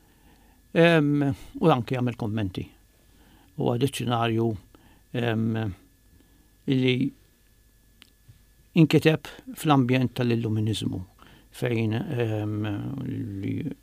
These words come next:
kien ispirat naturalment prinċipalment mill-Franċiżi, illi, ehm, wieħed juri mhux jaf, juri x'jaf biex jaddih l ħadd ieħor, jiġifieri.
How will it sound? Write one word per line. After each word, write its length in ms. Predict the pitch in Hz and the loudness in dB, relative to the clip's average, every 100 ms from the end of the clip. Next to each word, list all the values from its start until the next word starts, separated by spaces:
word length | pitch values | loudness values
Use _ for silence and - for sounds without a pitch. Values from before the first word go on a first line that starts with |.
| _ | _
kien 140 | 120 | -8
ispirat 420 | 113 - - 101 - | -6 -8 -6 -6 -8
naturalment 460 | 104 104 104 95 - - - | -8 -6 -6 -8 -14 -20 -8
prinċipalment 600 | - 104 - 113 107 95 | -6 -6 -6 -6 -6 -8
mill-Franċiżi, 640 | 110 - 107 101 180 196 226 - - - - - - _ _ | -10 -8 -6 2 4 6 2 0 -20 -20 -20 -20 -20 _ _
illi, 680 | 180 175 165 156 156 147 147 | 6 8 8 8 8 8 8
ehm, 280 | 139 131 123 127 123 120 117 113 113 131 - | 6 4 4 4 2 0 0 -2 -4 -6 -2
wieħed 400 | 185 170 160 175 | 6 6 8 10
juri 400 | 165 160 160 156 | 10 10 6 4
mhux 340 | 170 180 - | 2 0 0
jaf, 360 | - 101 117 - 143 - _ _ _ _ | -2 -4 -4 -8 -12 -14 _ _ _ _
juri 220 | 143 139 | 4 4
x'jaf 240 | - 160 139 | 4 2 2
biex 220 | 120 147 | 0 0
jaddih 220 | 123 120 | 2 0
l 100 | 127 | 0
ħadd 220 | 131 - 127 | -4 -2 -2
ieħor, 300 | 98 92 - | -2 -8 -12
jiġifieri. 540 | - 101 92 101 101 | -16 -14 -12 -10 -8